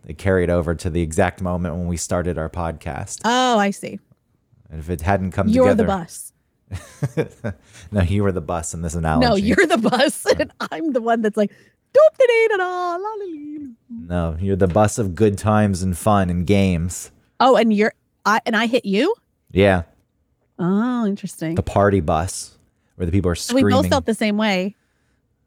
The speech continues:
Speaker 1: People
Speaker 2: Just different
Speaker 1: <laughs>
Speaker 2: vibes.
Speaker 1: People are screaming. It's like, "I don't wanna deal with this right now." The playful mood, a good mood.
Speaker 2: Ugh.
Speaker 1: Let's just get into this. Look, in, in general, this shit fascinates me. I was talking to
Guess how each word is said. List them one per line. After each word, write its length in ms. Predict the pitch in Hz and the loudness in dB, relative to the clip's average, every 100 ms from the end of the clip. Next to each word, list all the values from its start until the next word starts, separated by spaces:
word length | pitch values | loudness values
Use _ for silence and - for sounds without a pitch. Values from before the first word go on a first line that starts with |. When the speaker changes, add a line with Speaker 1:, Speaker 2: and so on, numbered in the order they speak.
| - - | -20 -10
Speaker 1:
People 200 | 92 95 | -4 -2
Speaker 2:
Just 80 | 90 | -2
different 320 | 208 190 - | -4 -4 -8
Speaker 1:
<laughs> 300 | - - - | -12 -16 -8
Speaker 2:
vibes. 400 | 180 170 185 - - | -4 -4 -6 -12 -8
Speaker 1:
People 240 | - 113 120 | -4 -2 -2
are 60 | 92 | -4
screaming. 560 | - - 107 107 98 | -6 -4 0 2 0
It's 400 | 87 - - - | -2 -8 -20 -10
like, 60 | 131 | -4
"I 40 | |
don't 80 | 131 | -4
wanna 160 | 98 - - | -4 -10 -14
deal 260 | 92 87 | -12 -12
with 140 | 85 - | -14 -14
this 240 | 92 - | -12 -8
right 140 | 87 | -6
now." 280 | 87 92 87 - _ _ _ _ _ _ _ _ - | -4 -4 -4 -10 _ _ _ _ _ _ _ _ -10
The 80 | 90 | -10
playful 560 | - 101 98 - 87 | -4 2 2 2 -4
mood, 320 | 85 87 85 | -2 0 0
a 40 | 80 | -2
good 420 | 85 90 95 80 | -4 0 0 0
mood. 420 | 87 87 82 82 - _ _ _ _ - | -4 -6 -6 -10 -16 _ _ _ _ -4
Speaker 2:
Ugh. 220 | 202 175 - _ _ _ _ _ _ _ _ _ _ _ _ _ _ _ _ _ _ _ _ | -2 -2 -8 _ _ _ _ _ _ _ _ _ _ _ _ _ _ _ _ _ _ _ _
Speaker 1:
Let's 220 | 110 - | -10 -8
just 240 | - 85 - | -8 -10 -4
get 160 | 90 | -4
into 180 | 82 82 | -4 -6
this. 240 | - - - | -6 -6 -4
Look, 160 | 180 | 0
in, 240 | 175 165 160 | 0 0 0
in 200 | 156 120 | -2 2
general, 280 | 139 156 143 | 2 4 4
this 140 | 117 | 2
shit 280 | - 117 - | 0 -2 -2
fascinates 600 | 92 87 - 104 101 - | -2 -2 -2 -2 -2 0
me. 80 | 90 | -2
I 40 | |
was 80 | 82 | -2
talking 400 | 87 82 85 82 | -4 -4 -6 -6
to 240 | 76 76 | -6 -6